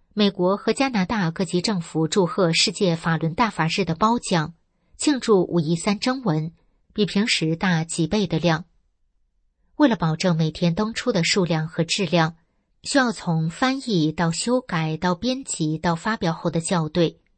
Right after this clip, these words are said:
每个人能抽出时间的都加入到这个巨细工程之中，在各自所处的环节上尽心尽力的环环相扣、接力一样传送到网站上。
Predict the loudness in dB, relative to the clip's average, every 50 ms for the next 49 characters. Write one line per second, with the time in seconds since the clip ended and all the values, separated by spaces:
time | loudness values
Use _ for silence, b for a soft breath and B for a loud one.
0 | _ _ _ _ _ _ 0 2 2 4 2 2 2 2 0 2 0 0 0 -2
1 | -2 -2 -2 -2 -2 -2 -2 -2 0 0 0 0 2 2 0 2 2 0 -2 -2
2 | -4 _ _ 0 0 0 2 0 0 0 0 0 0 0 -2 -2 -2 -2 -2 -2
3 | 0 -2 0 0 0 -2 0 -2 -2 -2 -2 -4 -2 -4 -6 -8 -6 -8 -8 -6
4 | -6 -4 -4 -4 -4 -4 2 2 2 2 2 0 -6 _ _ _ _ _ _ _
5 | _ _ _ _ _ 0 2 2 2 0 0 0 0 0 2 2 0 0 0 2
6 | 0 0 0 0 -2 -2 -2 -2 -2 -2 -2 -4 -2 -2 -2 -2 0 0 2 2
7 | 2 2 0 -2 -8 _ _ -2 0 0 0 0 -2 -2 -2 -2 -2 -2 -2 -2
8 | 0 -2 -2 -2 0 0 0 -2 -2 -4 _ _ 0 2 2 2 2 0 -2 -2
9 | -2 -2 -2 -2 -2 -2 -2 -2 -6 -10 -6 -2 -2 -2 -2 -4 _ _ 0 4
10 | 4 4 4 4 2 0 0 -2 -2 -4 0 0 0 0 0 -4 -10 _ -4 -2
11 | 0 0 0 0 -2 0 0 0 0 0 -2 -4 -4 -2 0 0 0 0 2 0
12 | 0 0 0